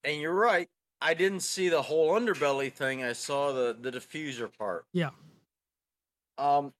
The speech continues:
Speaker 1: and I know we've already talked about this, but I want to once again give a big shout out, kudos. You are the man, A J Allmendinger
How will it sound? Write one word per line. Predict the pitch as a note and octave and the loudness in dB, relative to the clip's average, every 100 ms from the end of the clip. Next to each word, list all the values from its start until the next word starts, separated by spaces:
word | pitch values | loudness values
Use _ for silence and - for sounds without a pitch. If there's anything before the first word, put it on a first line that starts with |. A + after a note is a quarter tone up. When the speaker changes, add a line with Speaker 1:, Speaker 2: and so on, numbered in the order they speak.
| _ | _
Speaker 1:
and | - G3+ F3+ _ A2+ - D3+ | -4 -4 -4 _ -20 -16 -2
I | F3+ | 0
know | F3+ G3 | 2 4
we've | G3 F#3 | 4 4
already | F#3+ F3+ | 2 2
talked | E3 E3+ F3 E3 | 0 0 0 -2
about | D#3 D#3 D3+ - | -2 -2 -2 -4
this, | C#3 C#3 - | -4 -2 -8
but | C#3+ D3+ D3 | -6 -6 -4
I | C3+ D#3 E3 | -2 2 2
want | D3 D3+ D3 - _ - | 0 -2 -2 -8 _ -14
to | D3 C3+ | -10 -10
once | B2+ B2 D3 D#3+ - | -12 -4 -4 -4 -8
again | D#3 C3+ C3+ B2 G#2+ F#2+ _ _ _ _ _ _ C3+ | -12 -6 -4 -2 -4 -10 _ _ _ _ _ _ -6
give | C#3 C3 | -2 0
a | B2 | -2
big | A2+ C3 A#2+ | -2 -4 -4
shout | - - - F#3 F3+ F3+ | -2 -2 0 2 2 2
out, | F3+ F3 E3+ - _ _ | 2 2 0 -4 _ _
kudos. | - - A3+ A3 G3 F3 D#3+ D3 C#3 - _ _ A2+ | -14 -4 -2 0 2 4 4 2 -2 -10 _ _ -14
You | A#2 C#3+ G#3 B3 | -10 -4 2 4
are | A#3+ B3 | 6 4
the | A#3+ | 2
man, | A3 F3 C#3 B2+ A#2+ A#2+ _ _ - | 2 0 0 -2 -4 -16 _ _ -6
A | C#3+ C#3+ | -4 -4
J | C#3 C#3+ C3+ | -2 -2 -2
Allmendinger | A#2 G#2+ G#2 F#2+ F#2 F2+ D#2+ | -4 -8 -10 -14 -14 -14 -18